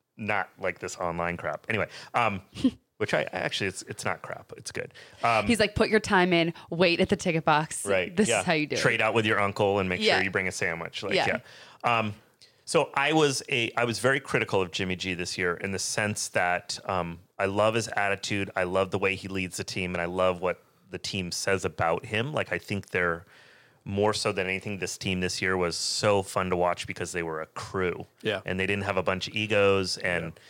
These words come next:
Speaker 1: you know, Bosa just being young and all that. Anyway, so much fun. But
Speaker 3: Kittle,
Speaker 1: what
Speaker 3: I love George Kittle.
Speaker 2: Ki-, yeah.
Speaker 1: Oh,
Speaker 2: Yeah.
Speaker 1: God, yeah. I mean, just,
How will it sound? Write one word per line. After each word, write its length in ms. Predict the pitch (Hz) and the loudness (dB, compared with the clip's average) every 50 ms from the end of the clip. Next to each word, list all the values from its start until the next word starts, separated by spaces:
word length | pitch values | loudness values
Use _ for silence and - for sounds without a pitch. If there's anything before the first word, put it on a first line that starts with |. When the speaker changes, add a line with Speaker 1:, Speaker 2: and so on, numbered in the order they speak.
| - - - - - | -20 -20 -16 -8 -4
Speaker 1:
you 60 | 104 | -2
know, 100 | 90 82 82 - - | -2 -2 -2 0 2
Bosa 360 | - 104 104 104 - - 104 | 2 2 2 2 0 -2 -2
just 200 | 90 92 90 - | -2 -2 -4 -4
being 220 | - 98 90 87 87 | -4 -4 -4 -4 -4
young 300 | 85 90 98 98 98 92 | -2 0 0 0 0 0
and 60 | 85 82 | 0 0
all 120 | 90 92 | 0 2
that. 140 | 92 92 - - | 2 2 0 0
Anyway, 260 | 127 117 92 78 76 | -2 -2 -2 -2 -4
so 160 | - - - 110 | -2 0 0 0
much 100 | 98 - | 0 -2
fun. 200 | - - 85 80 - - - - - - - _ - | -2 -6 -6 -6 -8 -16 -20 -20 -20 -20 -16 _ -2
But 140 | - 113 107 | 0 0 2
Speaker 3:
Kittle, 300 | - 127 123 120 117 113 | 2 4 6 6 6 4
Speaker 1:
what 100 | 120 127 | 2 -2
Speaker 3:
I 60 | 117 | -4
love 240 | 107 104 101 98 90 | -2 -2 -4 -6 -6
George 240 | 98 98 98 - | -8 -10 -10 -10
Kittle. 200 | - - 107 101 | -12 -12 -10 -4
Speaker 2:
Ki-, 180 | 104 185 175 127 | 0 0 2 2
yeah. 340 | 160 165 156 180 147 104 90 | 2 4 4 4 4 4 2
Speaker 1:
Oh, 60 | - - _ _ - | 0 -4 _ _ -4
Speaker 2:
Yeah. 180 | - 180 - 139 | -2 0 2 2
Speaker 1:
God, 200 | 95 87 80 85 | 2 0 -2 -2
yeah. 280 | 92 123 156 160 104 | 0 0 0 2 2
I 140 | 87 90 92 | 2 0 2
mean, 200 | 101 110 113 107 | 2 2 2 2
just, 380 | - - 165 - - - - | 0 0 0 0 -2 -4 -8